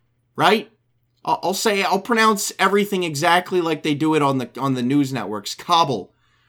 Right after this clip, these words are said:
"Oh, there's so much trouble going on in Kabul right now."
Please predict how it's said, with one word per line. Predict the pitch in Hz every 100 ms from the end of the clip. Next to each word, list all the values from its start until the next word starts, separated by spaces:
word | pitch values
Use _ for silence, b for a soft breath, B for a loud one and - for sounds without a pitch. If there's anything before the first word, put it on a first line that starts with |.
| _ _ _ -
"Oh, | 156 175
there's | 143 135
so | - 170
much | 156 -
trouble | - 165 156
going | 160 160
on | 151
in | 139 120
Kabul | - - 165 143 110
right | 98 101 101
now." | 98 92